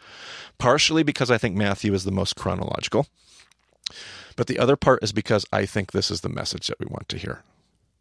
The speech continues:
Um, or, excuse me, not want to hear. I think this is a message that we need to hear. Uh,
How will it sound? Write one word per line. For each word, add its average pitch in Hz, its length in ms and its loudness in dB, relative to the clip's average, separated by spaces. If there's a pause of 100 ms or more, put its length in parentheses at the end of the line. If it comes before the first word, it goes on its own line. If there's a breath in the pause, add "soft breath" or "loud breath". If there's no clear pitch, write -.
(160)
Um, - 340 -12 (880 soft breath)
or, 104 140 -4 (160)
excuse 117 340 2
me, - 100 -4
not 95 200 0
want 101 220 0
to 101 60 -4
hear. - 220 -6
I - 80 -4
think 107 160 -2
this 101 100 -2
is 95 80 -2
a 95 40 -2
message 98 260 -2
that 92 100 -2
we 101 100 -2
need 98 320 -6
to - 60 -8
hear. - 280 -12 (840 soft breath)
Uh, - 280 -8